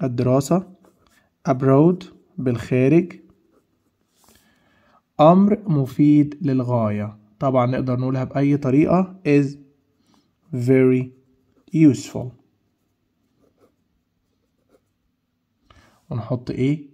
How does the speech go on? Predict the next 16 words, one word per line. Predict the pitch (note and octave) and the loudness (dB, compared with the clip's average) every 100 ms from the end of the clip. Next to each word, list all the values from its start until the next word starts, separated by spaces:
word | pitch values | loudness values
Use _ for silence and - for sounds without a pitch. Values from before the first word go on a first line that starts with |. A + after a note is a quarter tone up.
| C#3 | -8
نقطة. | B2 - - _ _ | -8 -10 -20 _ _
ده | A#2+ B2 B2+ | -6 -2 -2
بالنسبة | B2 A#2 B2 B2 D3 D#3 - _ _ _ | -2 -4 -4 -4 -4 -6 -16 _ _ _
للجزء | A#2+ A2+ B2+ B2 A2 | -4 0 0 0 -8
ده | G#2+ A2 _ _ _ | -10 -14 _ _ _
أو | C#3 C#3 | -4 -4
كوما. | - A#2 A2+ - _ _ _ _ _ _ A#3 | -4 -8 -8 -16 _ _ _ _ _ _ 0
لكن | D#3 G3+ G#3+ G3 | 4 4 4 4
الإقامة | D#3+ C#3 - E3 F3+ | 4 0 4 4 4
مع | F3 C3+ A#2+ C3 | 2 0 -4 -6
أسرة | C#3 C#3 | -6 -6
مضيفة | B2 A#2 C3 E3 F#3+ G#3+ G#3+ | -6 -2 0 0 0 -4 -4
يبقى | C#3+ - - | -10 -8 -4
but | B2 D#3 - - _ _ _ _ _ _ _ _ _ _ _ _ _ _ _ _ | 2 2 0 -10 _ _ _ _ _ _ _ _ _ _ _ _ _ _ _ _
living | C#3 C#3 D3 F3 G3+ A3 - _ _ _ _ _ _ _ _ _ _ _ _ _ _ _ _ _ | 0 2 4 4 2 0 -8 _ _ _ _ _ _ _ _ _ _ _ _ _ _ _ _ _
with | C#3 C#3 D#3 E3+ - | 2 4 4 0 -10